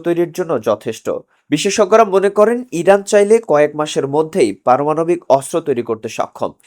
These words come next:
এই সম্ভাবনাই পশ্চিমা দেশ ও ইসরায়েলের জন্য গভীর উদ্বেগের কারণ। ইরান এই সম্ভাবনাকে কৌশলগত অস্ত্র হিসেবেও ব্যবহার করছে। ইরানের শক্তির অন্যতম বড় দিক হলো তাদের প্রক্সি নেটওয়ার্ক। লেবাননের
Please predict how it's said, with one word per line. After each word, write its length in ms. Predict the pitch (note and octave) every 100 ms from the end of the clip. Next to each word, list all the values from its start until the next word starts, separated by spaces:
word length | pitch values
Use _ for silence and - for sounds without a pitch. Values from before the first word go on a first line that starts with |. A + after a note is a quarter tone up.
| -
এই 120 | C#3+ C#3+
সম্ভাবনাই 580 | E3+ E3 F#3+ G#3 E3+ G#2 -
পশ্চিমা 380 | D#3 D#3 F3+ F#3 E3+
দেশ 140 | F3+ D#3+ -
ও 20 | B2+ C#3+
ইসরায়েলের 420 | C#3+ D3+ F3 F3 E3
জন্য 140 | F3 B2+ G#2+
গভীর 320 | C3 C3+ C#3+ -
উদ্বেগের 400 | C#3+ C3+ C#3+ A#2+ G#2
কারণ। 220 | F#2+ F#2+ - -
ইরান 200 | G3 G#3+ G#3+
এই 80 | A3 -
সম্ভাবনাকে 600 | F3+ E3+ F#3+ G3+ G#3 G#3 A#3
কৌশলগত 500 | E3+ D3+ E3+ D3 D#3 D#3+ -
অস্ত্র 180 | D3+ - F#3
হিসেবেও 420 | F#3 - F3+ F3+ G2+ G2+
ব্যবহার 340 | B2 C3+ D3 G#2+
করছে। 340 | F#2+ - - - _ F3
ইরানের 280 | G3 G#3+ A3
শক্তির 380 | A3 G#3 - B3 - E3+
অন্যতম 340 | F3 F#3+ A3 A3+ D#3+
বড় 140 | D3+ D3+
দিক 120 | D3 -
হলো 180 | F#3+ F#3+ G#3
তাদের 220 | C#3+ B2+ B2
প্রক্সি 320 | E3 D#3 - F3
নেটওয়ার্ক। 440 | A#2+ G#2 G#2+ B1 - C3
লেবাননের 480 | D#3 F#3 G3 G#3